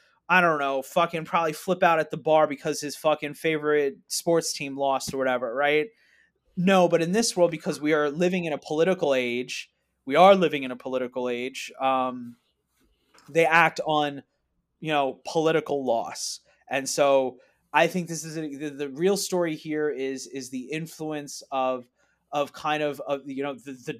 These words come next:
dark algorithms at work, uh, on social media, hyping up this kind of evil, evil shit. You know, we,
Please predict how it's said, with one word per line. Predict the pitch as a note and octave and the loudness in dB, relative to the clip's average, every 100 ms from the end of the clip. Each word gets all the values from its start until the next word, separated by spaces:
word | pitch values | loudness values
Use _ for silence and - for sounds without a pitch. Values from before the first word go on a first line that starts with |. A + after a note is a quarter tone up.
| - | 0
dark | D#3 E3 E3 | 2 2 2
algorithms | C#3+ D3 C3 C3+ C3 B2+ A#2+ B2 - | 2 2 2 0 -2 -2 -6 -10 -6
at | C3+ B2+ | -4 -4
work, | C3 C3+ A#2 - - - | 0 0 0 -6 -14 -4
uh, | C3 B2+ | -2 -2
on | A#2 C3+ | -4 -6
social | C3 D#3 D3 D3 | -4 -4 -4 -6
media, | C#3 C3+ C3 B2 - D3+ | -8 -6 -4 -4 -2 -2
hyping | C#3+ C#3+ C3+ | -2 -6 -8
up | B2+ | -8
this | C3+ - | -10 -14
kind | - C3+ | -10 -8
of | B2 _ _ _ _ _ - | -8 _ _ _ _ _ -8
evil, | F3+ F#3 D#3+ D3+ C3 | -2 0 0 -4 -4
evil | C#3 B2+ B2 | -10 -10 -10
shit. | - - C3 A#2 | -8 -4 -4 -2
You | C3+ | -2
know, | C3+ B2+ - - - | -2 -4 -8 -20 -8
we, | F3 E3 | -8 -8